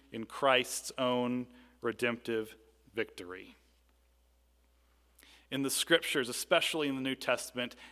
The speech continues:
and especially in the book of Revelation,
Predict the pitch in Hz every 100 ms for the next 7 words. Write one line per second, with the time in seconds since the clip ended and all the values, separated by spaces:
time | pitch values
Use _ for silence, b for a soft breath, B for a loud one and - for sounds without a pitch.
0 | - 131 127 - - 170 151 - 151 135
1 | 127 120 104 120 117 104 113 107 110 110
2 | - 110